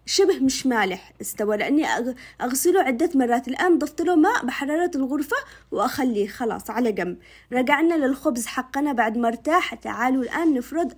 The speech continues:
الخبز، أنا أفرده بنفس الخليط اللي عملناه، ولازم شوفوا تعملوا من نفس الخليط هذا، تدهنوه تمام، ولازم تفردونه بشكل رفيع قدر الإمكان. افردوه، كل ما فردتوا العجينة كل ما عطتكم الخبز مورق.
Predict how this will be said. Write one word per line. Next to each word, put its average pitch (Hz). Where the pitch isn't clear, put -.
الخبز، 202
أنا 285
أفرده 262
بنفس 269
الخليط 262
اللي 226
عملناه، 220
ولازم 277
شوفوا 262
تعملوا 254
من 269
نفس 285
الخليط 247
هذا، 262
تدهنوه 254
تمام، 285
ولازم 302
تفردونه 277
بشكل 277
رفيع 247
قدر 330
الإمكان. 285
افردوه، 220
كل 370
ما 320
فردتوا 339
العجينة 254
كل 349
ما 285
عطتكم 277
الخبز 262
مورق. 240